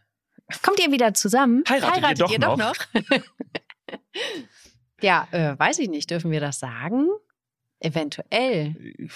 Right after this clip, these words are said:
Speaker 2: weiß ich doch nicht. Nee, also, tja.
Speaker 1: Würdest du es denn wollen?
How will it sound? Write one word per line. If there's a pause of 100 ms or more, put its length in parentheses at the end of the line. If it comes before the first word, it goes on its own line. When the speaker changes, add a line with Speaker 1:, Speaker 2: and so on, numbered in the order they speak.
(180)
Speaker 2:
weiß
ich
doch
nicht.
Nee, (120)
also, (240)
tja. (420)
Speaker 1:
Würdest
du
es
denn
wollen?